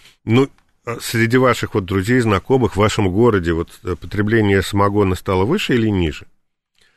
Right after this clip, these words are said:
И они говорят, что стало выше, причем, а, пик, а, потребления вот самодельного алкоголя, он пришелся как раз на пике ковида.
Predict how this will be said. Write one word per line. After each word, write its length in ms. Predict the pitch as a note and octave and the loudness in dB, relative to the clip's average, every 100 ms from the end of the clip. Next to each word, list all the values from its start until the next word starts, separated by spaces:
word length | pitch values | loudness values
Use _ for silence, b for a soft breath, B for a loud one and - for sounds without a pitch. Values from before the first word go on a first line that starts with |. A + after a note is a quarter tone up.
| _ - | _ -4
И 60 | |
они 140 | A2 G3+ | 0 2
говорят, 260 | F#3+ C#3+ | 2 2
что 140 | A#2 G#2 | 0 -6
стало 280 | - B2+ B2 | -2 2 2
выше, 380 | A2+ G#2+ - | 2 2 0
причем, 640 | E2+ F2+ E2+ B2 A#2 A2 G#2 | -6 -8 -4 0 0 2 2
а, 220 | G2+ G2 | 2 0
пик, 320 | - B2+ B2+ - - | 0 0 0 -2 0
а, 180 | G2+ | 0
потребления 840 | F#2 G2+ G2+ G2 G#2 A2 G2 F#2 F2+ | 0 -2 0 0 2 2 2 2 2
вот 260 | E2 F2 - | 0 -2 -6
самодельного 680 | - F#2 G2 G2+ F2+ F2 F2+ | -4 -2 0 2 2 0 0
алкоголя, 680 | F2+ A2 C3+ G#3 A3+ C#3 D2+ _ _ _ _ - | -2 -4 0 0 0 0 -4 _ _ _ _ -6
он 140 | A2 | -2
пришелся 540 | - G#2 - E3 - | 0 0 2 0 0
как 180 | - - | -4 -2
раз 220 | G#2 B2+ | 0 0
на 100 | G#2+ | -2
пике 300 | F2+ - - _ | -4 -8 -20 _
ковида. 460 | G2 G2 G2 D2+ | -2 2 2 -2